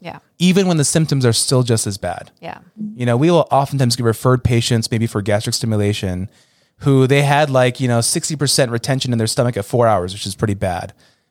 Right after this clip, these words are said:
Speaker 2: And then we repeat it here, these, their symptoms are just as bad, and then now it's normal.
Speaker 1: Yeah.
Speaker 2: Um, in adults, there's studies where they did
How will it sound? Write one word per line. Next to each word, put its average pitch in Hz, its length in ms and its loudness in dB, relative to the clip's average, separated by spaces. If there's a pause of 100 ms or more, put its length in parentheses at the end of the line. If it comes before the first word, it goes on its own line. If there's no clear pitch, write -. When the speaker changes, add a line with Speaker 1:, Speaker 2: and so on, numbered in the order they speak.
(120)
Speaker 2:
And 156 120 0
then 151 80 4
we 165 100 4
repeat 160 280 2
it 135 100 0
here, 147 400 2 (240)
these, 135 240 0
their 143 120 0
symptoms 147 300 -4
are 120 60 2
just 135 220 0
as 117 40 -8
bad, 123 300 2
and 117 120 -2
then 117 160 0
now 117 140 2
it's 104 160 -4
normal. 104 420 -6 (220)
Speaker 1:
Yeah. 165 240 -12 (240)
Speaker 2:
Um, 117 180 2
in 135 40 2
adults, 147 380 2
there's 131 180 0
studies 120 340 0
where 110 180 4
they 117 120 2
did 113 340 0